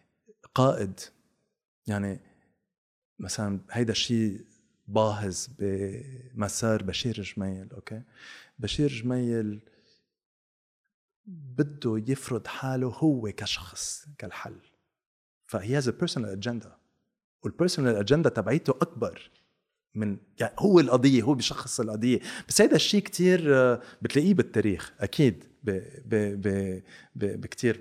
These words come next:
بكتير ن-، ن-، ن-، نماذج. بس إنه هيدا الشيء خطير،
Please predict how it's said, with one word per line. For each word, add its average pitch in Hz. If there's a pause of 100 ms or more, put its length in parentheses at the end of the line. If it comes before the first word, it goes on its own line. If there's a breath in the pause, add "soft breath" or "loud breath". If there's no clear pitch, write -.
بكتير 113
ن-، 110
ن-، 104
ن-، 107 (100)
نماذج. 104 (120)
بس -
إنه 101
هيدا 135
الشيء 143
خطير، 147